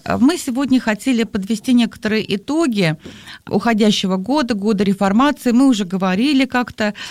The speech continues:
с архиепископом, он был здесь, э, в прошлом месяце тоже на лютеранской волне.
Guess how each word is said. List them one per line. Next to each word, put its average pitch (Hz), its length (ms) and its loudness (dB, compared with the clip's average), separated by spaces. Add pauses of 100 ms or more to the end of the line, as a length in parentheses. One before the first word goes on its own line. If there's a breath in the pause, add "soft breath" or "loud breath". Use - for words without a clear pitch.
(160 loud breath)
с - 140 -8
архиепископом, 196 1080 0
он 185 160 2
был 240 200 0
здесь, 220 340 -4
э, 180 220 -2
в 175 100 -6
прошлом 190 420 0
месяце 220 380 0
тоже 185 280 -2
на 170 300 0 (240 loud breath)
лютеранской 185 560 0
волне. 185 500 2